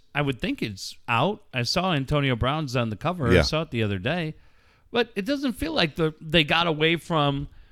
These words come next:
Speaker 1: the cool thing, too, ab-, for me about Madden was they used to have, uh, you know, whether it was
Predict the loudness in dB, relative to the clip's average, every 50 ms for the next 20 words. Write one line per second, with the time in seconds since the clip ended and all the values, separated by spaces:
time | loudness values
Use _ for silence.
0 | -20 _ _ 2 2 2 4 4 4 4 4 4 2 -2 -2 -2 -4 -4 -2 0
1 | 2 2 2 2 0 -4 -8 -8 -12 -20 -20 -12 -6 -2 -2 0 2 2 2 2
2 | 2 2 2 0 0 -2 -2 -2 -2 0 -2 -2 -2 -2 0 0 2 2 2 2
3 | 2 0 0 -2 -6 -8 -10 _ _ _ _ _ _ _ _ _ _ _ _ 0
4 | 4 4 4 4 2 0 0 -2 -2 -2 0 0 2 2 2 2 2 2 2 0
5 | 0 2 2 4 4 4 4 2 2 0 0 -2 -6 -10 -18 -20 _ _ _ _
6 | -4 0 2 2 2 2 2 2 2 2 2 0 0 -2 -2 -2 -2 -2 -6 -8